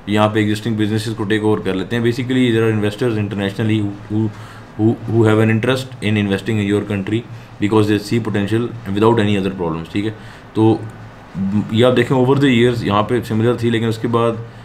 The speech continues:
सिंगापुर को देखें, फिर उसके बाद ये टू थाउजेंड फ़ोर के बाद इंडिया को देखें, ठीक है, और मलेशिया को, they have been able to attract, uh, foreign direct investment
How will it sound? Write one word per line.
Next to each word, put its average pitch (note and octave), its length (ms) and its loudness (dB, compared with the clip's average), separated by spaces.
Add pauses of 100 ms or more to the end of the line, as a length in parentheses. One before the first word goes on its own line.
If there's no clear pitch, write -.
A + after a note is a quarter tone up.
(160)
सिंगापुर B2 340 0
को B2+ 100 0
देखें, A2+ 500 -2
फिर G#2+ 120 -2
उसके G#2 200 -4
बाद G#2+ 200 2
ये A2 80 2
टू G#2+ 140 -4
थाउजेंड A2 240 0
फ़ोर A2 200 0
के A2+ 80 -2
बाद G#2+ 180 2
इंडिया G#2+ 240 2
को A#2+ 120 0
देखें, G#2 300 -2
ठीक G2+ 180 -4
है, G#2+ 140 -2 (380)
और G#2 60 -2
मलेशिया G#2 400 2
को, A2 100 0
they G#2+ 200 4
have B2+ 140 0
been C3+ 160 -2
able A2+ 240 0
to A#2+ 80 -2
attract, A2 400 0
uh, - 800 -6
foreign A2 220 2
direct A2 200 2
investment G#2+ 420 -2